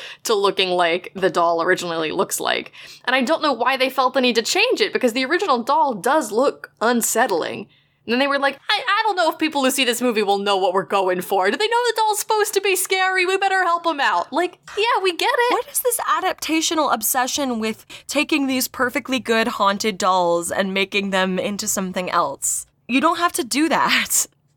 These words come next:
Speaker 2: You have a perfectly good haunted doll right there, and you're squandering it.
Speaker 1: Yeah, no, it's wild.
Speaker 2: And if there's anything I know, it's that you should never squander your haunted dolls.
Speaker 1: <sighs>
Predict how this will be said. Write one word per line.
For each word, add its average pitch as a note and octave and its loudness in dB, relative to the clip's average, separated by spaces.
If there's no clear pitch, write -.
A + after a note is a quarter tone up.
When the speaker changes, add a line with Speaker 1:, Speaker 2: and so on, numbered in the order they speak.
Speaker 2:
You C#4+ -2
have C#4 0
a - -14
perfectly G4 2
good D#4+ 2
haunted C#4 0
doll C4 4
right B3 0
there, C4 4
and A3 0
you're G3+ -2
squandering B3+ 0
it. - -10
Speaker 1:
Yeah, B3+ 2
no, A#3 2
it's B3 0
wild. G#3+ 0
Speaker 2:
And B3 0
if A3+ -2
there's C4+ 0
anything F4 0
I A#3+ 2
know, G#3 2
it's F#3 -2
that G3+ -2
you G#3+ -6
should F#3+ -4
never A#3 2
squander G3+ 0
your G3 -4
haunted F#3+ -4
dolls. - -2
Speaker 1:
<sighs> A#3+ 2